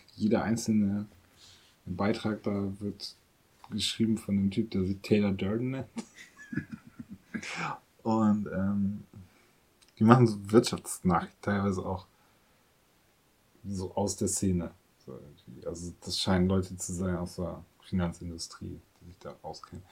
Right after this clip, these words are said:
Als zweitausendacht die, ähm, Wirtschaftskrise so richtig krass anfing, so, ne, und, äh, auf einmal Lehman pleite war und Bear Stearns und so,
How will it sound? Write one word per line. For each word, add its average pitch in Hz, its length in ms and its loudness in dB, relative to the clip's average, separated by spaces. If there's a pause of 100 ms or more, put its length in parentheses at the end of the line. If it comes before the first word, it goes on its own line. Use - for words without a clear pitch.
(400)
Als 90 320 -4
zweitausendacht 101 1300 -2 (280)
die, 104 420 0
ähm, 92 580 -4 (1080)
Wirtschaftskrise 131 720 10
so 104 140 2
richtig 123 320 6
krass 113 300 4
anfing, 117 500 2
so, 117 140 2
ne, 131 240 4
und, 107 180 -2
äh, 110 260 -4
auf 98 180 -6
einmal 107 300 0 (520)
Lehman 120 340 10
pleite 117 460 4
war 110 180 0
und 104 220 0 (160)
Bear 107 180 2
Stearns 113 580 2
und 117 100 -12
so, 107 280 -6